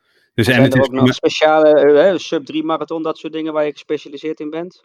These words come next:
Speaker 2: Of, eh?
Speaker 1: Nou, ik denk, eh, die specialisatie moet ik nog ontwikkelen. Ehm, en, eh, ik ben een groot, eh, ik ben mijn eigen groot, eh, proefkonijn, hè? Dus, eh, dat is nog niet gelukt.
Speaker 2: Ja.
Speaker 1: <laughs>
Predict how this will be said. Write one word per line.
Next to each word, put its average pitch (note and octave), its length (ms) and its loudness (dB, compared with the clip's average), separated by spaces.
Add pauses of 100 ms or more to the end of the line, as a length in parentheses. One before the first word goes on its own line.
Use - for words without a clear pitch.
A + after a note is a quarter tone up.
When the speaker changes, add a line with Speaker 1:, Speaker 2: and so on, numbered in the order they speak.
Speaker 2:
Of, - 140 -20
eh? C3 100 -20
Speaker 1:
Nou, B2+ 500 0
ik A#2 140 0
denk, B2 160 -4
eh, B2 140 -2
die A2+ 100 -8
specialisatie A2 680 -6
moet G#2 120 -8
ik G2 60 -14
nog G2+ 140 -10
ontwikkelen. G#2 460 -10 (960)
Ehm, G2+ 420 -6
en, G2 240 -8
eh, G2 320 -4
ik G2+ 100 -6
ben G#2+ 120 -4
een G#2+ 60 -6
groot, G2+ 360 -6
eh, G2 200 -6 (540)
ik A#2 160 -10
ben A#2+ 120 -2
mijn A#2+ 140 0
eigen A#2+ 340 -2
groot, A#2 380 0
eh, A2 320 0
proefkonijn, A2 560 -4
hè? G#2+ 240 -10
Dus, G2+ 200 -18
eh, G#2 160 -12 (640)
dat A#2 140 -4
is A#2+ 80 -6
nog - 60 -16
niet G#2+ 160 -6
gelukt. A2 360 -8 (640)
Speaker 2:
Ja. C#3+ 200 -10
Speaker 1:
<laughs> - 440 -20